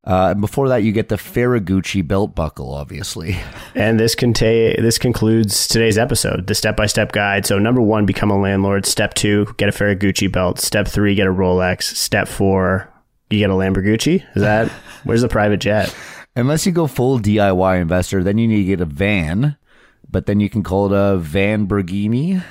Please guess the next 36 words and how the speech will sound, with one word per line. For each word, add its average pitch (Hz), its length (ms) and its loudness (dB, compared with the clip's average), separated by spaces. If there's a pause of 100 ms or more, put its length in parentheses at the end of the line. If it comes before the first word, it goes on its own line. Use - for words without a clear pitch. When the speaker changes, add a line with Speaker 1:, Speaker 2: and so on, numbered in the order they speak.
(280)
Speaker 2:
There 104 120 0
you 90 120 -2
go. 87 280 -2 (540)
So - 100 -8
you 104 60 0
skipped 117 260 0
a 107 60 2
couple 98 240 0
steps 95 340 -2
there. 98 380 -2 (380)
Yeah, 120 100 0
you 113 60 2
probably 110 220 2
make 98 200 0
more 98 120 -2
money 95 200 0
in 92 60 0
the 95 60 -2
process. 98 380 -2
Also, 120 280 0
to 135 120 0
be 139 120 2
fair, 107 380 0 (640)
we're 117 120 0
not 127 140 2
even 127 160 2
really 101 200 2
giving 104 220 2
you 101 80 2
a - 20 0
step-by-step - 560 -2
guide 101 480 -2
on 101 220 0
it 101 180 -2
yet 98 320 0
today. 101 460 0